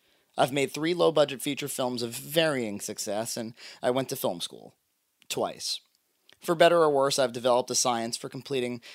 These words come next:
feature-length projects on pocket change, and it has a lot to do with the kinds of conversations you'll hear on this podcast with teachers, friends, and artists. You don't have to pay forty grand a year for bad advice.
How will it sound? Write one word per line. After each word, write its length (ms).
feature-length 600
projects 420
on 100
pocket 380
change, 340
and 160
it 80
has 160
a 60
lot 260
to 80
do 240
with 100
the 60
kinds 260
of 60
conversations 760
you'll 120
hear 180
on 80
this 140
podcast 640
with 200
teachers, 440
friends, 400
and 80
artists. 640
You 140
don't 160
have 160
to 80
pay 160
forty 260
grand 240
a 60
year 180
for 120
bad 200
advice. 540